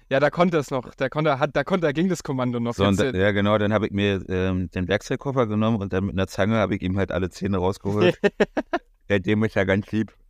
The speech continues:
Speaker 2: Ja.
Speaker 1: <laughs> Ja. Ja,
Speaker 2: Ähm.
Speaker 1: nee, nee, tatsächlich, also, äh, das Jahr davor war, war ich noch irgendwie sehr,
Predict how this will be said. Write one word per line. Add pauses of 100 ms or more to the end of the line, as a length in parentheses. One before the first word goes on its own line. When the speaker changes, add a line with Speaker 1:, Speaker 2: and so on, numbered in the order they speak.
Speaker 2:
Ja. (120)
Speaker 1:
<laughs> (1080)
Ja. (1400)
Ja,
Speaker 2:
Ähm.
Speaker 1:
nee, (220)
nee,
tatsächlich,
also,
äh,
das
Jahr
davor
war,
war
ich
noch
irgendwie
sehr,